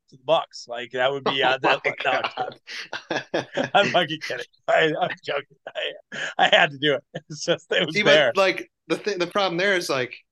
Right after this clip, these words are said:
Speaker 2: I don't know if it's a problem, but, like, you literally would have, 'cause I don't know. It, it is, it is tough to sit here and act like Matt LaFleur is some great N F L head coach. I mean, he,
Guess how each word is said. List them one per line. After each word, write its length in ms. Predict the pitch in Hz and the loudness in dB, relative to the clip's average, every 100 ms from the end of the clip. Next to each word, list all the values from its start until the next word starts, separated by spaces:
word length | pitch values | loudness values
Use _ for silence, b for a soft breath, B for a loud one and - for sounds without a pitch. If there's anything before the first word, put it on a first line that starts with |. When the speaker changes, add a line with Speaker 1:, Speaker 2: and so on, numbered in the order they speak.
| _ _ _ _ - | _ _ _ _ -6
Speaker 2:
I 60 | |
don't 100 | 127 | -4
know 60 | 113 | -4
if 60 | 110 | -8
it's 120 | - | -12
a 40 | |
problem, 460 | - 127 117 110 110 | -6 -2 -2 -6 -12
but, 140 | 107 101 | -10 -6
like, 320 | 104 104 - _ _ _ _ - | -6 -6 -10 _ _ _ _ -8
you 120 | 143 | -6
literally 380 | 139 151 151 147 | 0 2 2 2
would 160 | 143 135 | 0 0
have, 360 | 123 113 113 107 - _ _ _ _ _ | 0 -2 -4 -10 -20 _ _ _ _ _
'cause 160 | 190 175 | -4 -2
I 120 | 196 175 | -2 -2
don't 100 | 123 | -2
know. 240 | 107 107 156 | -4 -6 -2
It, 180 | 160 - | -2 0
it 140 | 175 | 0
is, 340 | 175 170 165 - | 2 0 -2 -4
it 120 | 165 | 0
is 200 | 165 160 | 0 -2
tough 460 | - 147 135 - - - | -2 -2 -2 -4 -14 -8
to 460 | 139 127 117 113 110 _ _ _ _ | -6 -4 -6 -8 -12 _ _ _ _
sit 260 | - 143 131 | -2 -2 0
here 460 | 131 113 110 104 _ - | 0 0 0 -4 _ -10
and 160 | 120 113 | -6 -4
act 240 | 113 110 | -4 -2
like 180 | 117 117 | -4 -2
Matt 220 | 113 113 | -6 -4
LaFleur 520 | 113 - 110 113 110 | -6 -6 -2 -2 -2
is 320 | 104 - - _ | -4 -6 -6 _
some 260 | - 127 113 | -8 -6 -4
great 220 | 110 110 | -4 -4
N 100 | 104 | -4
F 120 | 113 117 | -8 -6
L 120 | 107 | -6
head 160 | 110 - | -8 -8
coach. 440 | 107 104 - - _ _ _ _ _ - | -8 -6 -6 -6 _ _ _ _ _ -10
I 40 | |
mean, 280 | 131 131 127 - | -4 -4 -6 -10
he, 180 | 156 | -14